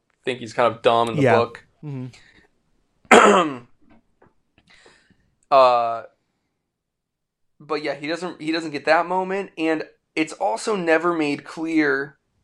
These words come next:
Speaker 1: I don't, I don't know if it's ever even remarked on once, that, you know, Edric's role is that because he has these oracular powers, that he can stop Paul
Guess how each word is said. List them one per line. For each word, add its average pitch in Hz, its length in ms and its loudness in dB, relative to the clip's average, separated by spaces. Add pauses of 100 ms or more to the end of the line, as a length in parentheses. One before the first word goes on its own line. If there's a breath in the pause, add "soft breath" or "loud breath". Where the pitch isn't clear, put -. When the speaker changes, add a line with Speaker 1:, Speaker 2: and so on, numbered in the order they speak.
(300)
Speaker 1:
I 160 80 0
don't, 196 260 -2
I - 60 0
don't 214 140 2
know 180 60 4
if 147 100 -6
it's 147 80 -6
ever 160 220 4
even 143 180 -2
remarked 127 400 0
on 117 180 0
once, 131 540 -6 (920 soft breath)
that, 151 160 2
you 156 60 0
know, 139 260 2 (320)
Edric's 165 800 0 (160)
role 135 840 4
is 131 200 -10
that 127 380 0 (800)
because 147 380 0
he 143 380 -6
has 139 260 0
these 139 160 -2
oracular 120 680 -2
powers, 117 600 0
that 107 140 -8
he 143 120 -10
can 131 180 -6
stop - 540 6
Paul 113 600 6